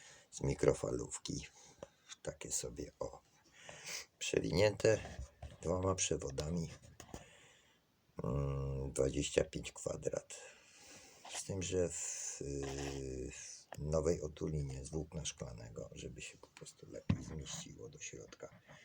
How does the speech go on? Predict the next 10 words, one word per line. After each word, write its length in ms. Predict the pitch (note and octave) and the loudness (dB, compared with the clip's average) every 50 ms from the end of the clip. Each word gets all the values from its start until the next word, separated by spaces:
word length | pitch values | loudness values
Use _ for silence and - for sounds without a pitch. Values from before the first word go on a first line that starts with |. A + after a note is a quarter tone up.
| - - - _ _ - | -20 -20 -20 _ _ -14
więcej. 600 | - - - - - - - - - - - - _ _ _ _ - - - _ - - - - - - - - - - - - - _ - - - _ _ _ _ _ - - - - - - - - | -12 -10 -10 -8 -8 -8 -8 -8 -10 -12 -12 -16 _ _ _ _ -20 -20 -20 _ -20 -20 -20 -20 -20 -20 -20 -20 -20 -20 -20 -20 -20 _ -20 -20 -20 _ _ _ _ _ -18 -16 -16 -16 -14 -14 -6 -4
Tu 60 | - | -2
dalej. 460 | - - G1+ G1+ G#1 - - - - - - - - - - - - - - - - - - - - - - - - - - - - - - - - - - - - - - - - - | 2 4 4 4 2 0 -2 -4 -6 -8 -12 -16 -16 -14 -14 -14 -14 -14 -16 -18 -20 -20 -20 -20 -20 -20 -20 -20 -20 -20 -18 -14 -12 -12 -10 -10 -8 -8 -8 -8 -6 -6 -6 -6 -6 -8
Sterowanie 840 | - - - - A2 A2+ G#2+ F#2 F#2+ F2+ F2 F2 E2 D#2 D2 D#2 - - - - - - - - | -8 -2 2 6 8 8 8 8 8 6 8 8 6 6 4 2 -2 -8 -12 -12 -12 -12 -8 -6
na 160 | - - - | -6 -4 2
Arduino 760 | - E2 D#2 D#2+ D2 C#2 C2 C#2 D2 C#2 C2 C2 B1 G1+ - - - | 2 2 2 2 2 2 2 2 2 0 0 -2 -4 -4 -6 -10 -10
Mega 480 | - C2+ B1+ B1+ B1+ B1+ G#1+ B1+ C2 - - - - _ - - - - _ - - - _ _ _ _ | -8 -8 -6 -4 -4 -4 -4 -6 -8 -10 -14 -18 -20 _ -12 -12 -12 -12 _ -20 -20 -20 _ _ _ _
dwadzieścia 460 | - - A#1 A1+ B1 - - - - | 0 0 0 0 -2 -2 -2 -4 -4
pięć 300 | - - - A1 - - | -2 -4 -6 -6 -6 -6
sześćdziesiąt. 840 | - - - B1+ C2+ C#2+ C2+ A#1 G#1 - - - - C2+ - - | -4 -2 -2 -2 -2 -4 -6 -6 -6 -4 -4 -4 -2 -4 -6 -8